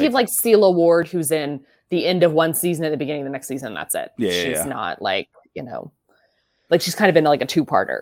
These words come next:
Speaker 1: But I think when we
Speaker 2: Um,
Speaker 1: first talked about doing this, it was, like, B B and Bull-, Bulldog, and I
Speaker 2: Yes.
Speaker 1: think, I think they're,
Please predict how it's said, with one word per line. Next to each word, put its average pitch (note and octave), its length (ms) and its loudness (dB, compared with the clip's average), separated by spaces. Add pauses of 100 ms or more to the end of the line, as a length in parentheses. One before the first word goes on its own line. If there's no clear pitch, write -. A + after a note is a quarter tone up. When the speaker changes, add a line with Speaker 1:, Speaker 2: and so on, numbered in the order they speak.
Speaker 1:
But D3 140 10
I D#3 40 10
think F3+ 180 4
when F3+ 100 6
we D3+ 80 4
Speaker 2:
Um, - 40 0
Speaker 1:
first B2+ 280 4
talked A2 180 4
about G#2+ 180 2
doing G2+ 220 -2
this, G2 100 -6
it A#2 60 -6
was, G2+ 80 -6
like, G2 180 -6
B G2+ 200 -2
B F#2 240 -4
and E2+ 160 -12
Bull-, E2+ 360 -6
Bulldog, E2+ 540 -4
and E2+ 80 -6
I E2+ 60 -2
Speaker 2:
Yes. C#3+ 420 4
Speaker 1:
think, - 100 2
I F#2 40 0
think F2 160 -8
they're, E2+ 260 -6